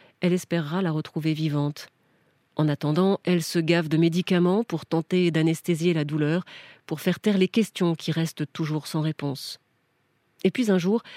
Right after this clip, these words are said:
on découvre cette infime trace de sang dans la voiture du maître chien. Le sang de Maëlys. « Là, j'ai compris que c'était fini, que je ne la reverrais pas vivante », dit Jennifer. « Ça m'a fait un électrochoc, j'ai eu envie de hurler. » Le Landais avoue,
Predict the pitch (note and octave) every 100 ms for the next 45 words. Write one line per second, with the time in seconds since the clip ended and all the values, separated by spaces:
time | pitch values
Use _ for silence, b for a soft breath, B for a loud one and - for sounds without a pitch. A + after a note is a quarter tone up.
0 | B B B A3 G#3+ G#3+ C4 A#3+ E3 -
1 | - - D#3+ - F#3 - E3+ D#3 D#3+ -
2 | E3+ D3 D3 D3+ D#3+ - D#3+ C#3+ D3 -
3 | D3 D3 - C#3 - _ _ - D#3+ F3
4 | - - D#3+ E3 _ D3+ D#3+ D#3 D3 C#3
5 | C#3+ - - - _ _ _ _ - F3
6 | G#3+ - B B B B F3 - E3 F#3
7 | - F3 E3 - E3 D#3 D#3 _ F#3 F3+
8 | F3+ F3 F3 D#3+ E3+ F3+ - F3+ F3+ D#3+
9 | D3+ D3 D3 D#3+ D3+ C#3+ D3+ C#3+ B B
10 | B - G3+ F#3+ - G3+ F#3 G3 A#3 -
11 | F3 D#3+ D#3 D3+ - - F3+ E3 D#3+ D#3+
12 | D#3 - F3 D#3+ D3+ D3 _ _ _ _
13 | _ _ _ - D3+ D#3 D3+ D3+ D3+ D3
14 | D3 D3